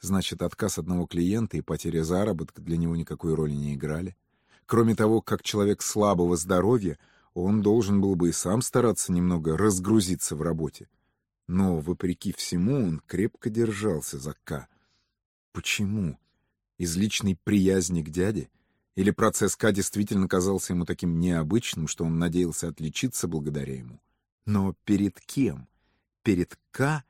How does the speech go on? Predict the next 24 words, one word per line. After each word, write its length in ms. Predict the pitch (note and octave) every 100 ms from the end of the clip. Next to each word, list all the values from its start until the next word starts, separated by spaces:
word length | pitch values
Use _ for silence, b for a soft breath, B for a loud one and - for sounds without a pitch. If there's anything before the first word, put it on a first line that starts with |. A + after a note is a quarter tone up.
| _ _ _ _
Или 200 | F#3+ F#2+
же, 420 | D#2+ F2 F2 E2
не 180 | D#2+ F#2+
исключена 540 | - G2 - G2 F2+
эта 140 | E2+ E2+
возможность, 720 | F2 F2+ F2 D#2 E2 - -
перед 260 | F#2+ F2+
своими 560 | - F2 F2+ F#2 F2 D#2 _ _ _ -
приятелями 840 | G#2 F#2+ F2+ F2 - F2 E2 E2+
из 100 | E2
суда? 520 | - - G2 G2+ B2+ - _ _ _ _ _ _ _ _ _ _
По 100 | -
его 220 | A2 B2
виду 260 | A2+ C#3 C3
ничего 460 | A#2+ A2+ - A2+ B2+
нельзя 340 | A2+ G2+ G#2+
было 240 | G#2 G#2
определить, 600 | F#2+ G2 F#2+ G2+ F#2 C#2+ -
как 200 | F2 - -
пристально 580 | G2+ G#2+ - F#2 F2+
К 140 | E2+ F#2+
его 240 | F#2 F2
не 120 | F2
разглядывал. 640 | E2+ D#2+ E2 D#2 C#2 A#1+ A#1+